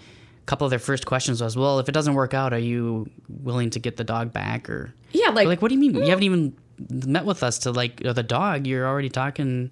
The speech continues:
Speaker 2: Yep. And then one place wanted us to take all three there, but I'm like, "Okay, A, we'll have to have all three in different vehicles."
Speaker 1: Right.
Speaker 2: And that makes our dogs super nervous
Speaker 1: No.
Speaker 2: to be, it was just, I was like, "No."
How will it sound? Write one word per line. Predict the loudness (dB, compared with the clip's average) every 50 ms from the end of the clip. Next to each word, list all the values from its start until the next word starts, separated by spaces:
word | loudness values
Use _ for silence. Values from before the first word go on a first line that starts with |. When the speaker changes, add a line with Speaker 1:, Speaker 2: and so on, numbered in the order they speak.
| -4 -2
Speaker 2:
Yep. | 0 0 0 0 -2 0 2
And | 4 4
then | 4 4
one | 4 4 4 4 4
place | 4 2 2 2 0 0 0
wanted | 0 0 2 2 2 2 2
us | 0 0 -2 -4
to | -4 -2 -2 -2 -2
take | -2 -2 -2 -2 -2 -2 -2 -2
all | -2 -2 -2
three | -4 -4 -2 0 2 2 2
there, | 2 0 0 0 0 0 0 -2 -4 -6 -6 -2
but | 0 2 4 2 2 -2 -6 -20 -20 -20 -20 -20 -20 -20 -10 -4
I'm | -2 -2 0
like, | 0 0 0 -2 -2 -2
"Okay, | 0 2 4 4 2 2 0 -2 -2
A, | 0 0 2 2 2 0 0 -2 -2
we'll | -2 -2 0
have | 0 0 0 0
to | 2
have | 2 2 0 0 0
all | 0 0 0
three | 0 0 0 2 2
in | 2 2 2
different | 2 0 0 0 -2 -2 0 0
vehicles." | 0 0 0 0 -2 -2 -2 0 -2 -4 -6 -8 -18 -20 -20
Speaker 1:
Right. | -18 -16 -16 -14 -16 -16 -14 -16 -18 -6 -2 0
Speaker 2:
And | 2 2 2 2 2 2 2 2 0 -4 -14 _ -20 -20 -20 -16 -8 -4
that | 0 2 2 2 0 -2 -6 -12 -20 -20 -20 -20 _ -20 -20 -20 -20 -20 -20 -10 -4
makes | 0 2 2 2 2 0 0
our | 0 2 2 2
dogs | 2 2 2 2 0 0
super | -2 -4 -2 -2 0 0 0 0 0 2
nervous | 2 2 2 2 2 0 0 0 -2 -2 -4
Speaker 1:
No. | -2
Speaker 2:
to | -2 0
be, | 2 2
it | 2 0 0 -2 0 0
was | 0 0 0
just, | 0 -2 -2 -4 -6 -14 -20 -12 -6 -4
I | -2 0 0
was | 2 0
like, | 0 0 -2 -2 -4
"No." | -4 -4 -4 -6 -8